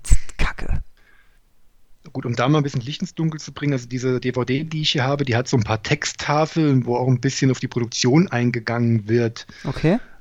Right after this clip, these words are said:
Speaker 2: Ähm, ist ein bisschen Werbematerial, ist also sehr, sehr, ähm, euphorisch geschri-, euphorisch geschrieben, aber schon so, so ein bisschen gelackt halt geschrieben und der Produzent wird da so hochgehalten. Aber das Ding war wohl so,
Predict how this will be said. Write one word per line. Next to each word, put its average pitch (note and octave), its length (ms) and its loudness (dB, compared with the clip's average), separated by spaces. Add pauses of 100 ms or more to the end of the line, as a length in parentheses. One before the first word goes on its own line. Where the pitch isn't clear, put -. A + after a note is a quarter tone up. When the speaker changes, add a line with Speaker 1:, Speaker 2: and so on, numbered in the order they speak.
(120)
Speaker 2:
Ähm, A#2 420 4
ist - 180 -10
ein G#2+ 40 -16
bisschen A#2+ 260 2
Werbematerial, B2+ 880 0
ist - 240 -12
also G2+ 200 -10 (240)
sehr, A#2 320 -2
sehr, A2+ 420 0
ähm, G2+ 240 -4
euphorisch A2+ 720 2
geschri-, - 480 -4
euphorisch G#2+ 360 -8
geschrieben, G#2+ 360 -4
aber G#2 80 -2
schon G#2+ 140 2
so, G2 220 -4 (720)
so A2 100 -6
ein - 20 -4
bisschen B2 220 2
gelackt G2+ 500 -2
halt A2+ 220 -4
geschrieben A#2+ 560 -2
und G2+ 280 -4 (200)
der G2+ 120 -4
Produzent A#2+ 880 2 (1300)
wird - 160 -10
da A2+ 140 2
so A2+ 80 -4
hochgehalten. A#2 1000 -2 (320)
Aber B2 160 2
das - 460 -10 (100)
Ding E3 160 8
war D#3 180 4
wohl C#3 140 2
so, C#3+ 300 -2